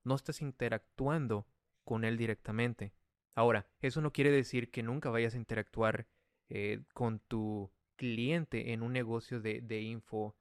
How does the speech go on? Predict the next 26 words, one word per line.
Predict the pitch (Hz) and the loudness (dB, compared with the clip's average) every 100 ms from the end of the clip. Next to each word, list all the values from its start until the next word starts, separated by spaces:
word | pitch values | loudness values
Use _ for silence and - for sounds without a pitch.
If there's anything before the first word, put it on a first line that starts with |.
| _ | _
de | 117 | -4
información | 110 - 117 107 104 143 | -2 0 0 0 -2 -2
que | 135 | -4
tú | - 107 | -6 -4
puedas | 110 104 98 | -2 -2 -2
crear. | 120 117 104 - _ _ _ | 0 0 0 -6 _ _ _
No, | 107 135 160 107 _ _ | -4 0 0 -2 _ _
pero | 135 123 127 | -2 2 2
es | 147 185 | 0 -4
una | 165 | -4
opción | 139 - 151 160 | -4 -6 -4 -2
que | 160 127 | -2 -4
tú | 131 | -6
tienes. | - 147 151 107 - _ _ | -4 -2 -2 -2 -6 _ _
Sin | - 131 | -6 -2
embargo, | 123 120 160 165 120 | 2 4 4 4 0
cuando | 120 113 | -2 -4
tú | - | -4
creas | 139 151 147 | 0 0 0
un, | 160 160 _ - | -2 -4 _ -4
un | 147 | 0
negocio | 151 123 131 131 104 101 _ _ - | 2 4 4 2 -6 -8 _ _ -4
en | 120 | 0
el | 113 | 2
mundo | 113 131 143 | 2 4 4
real, | 131 110 101 | 4 4 2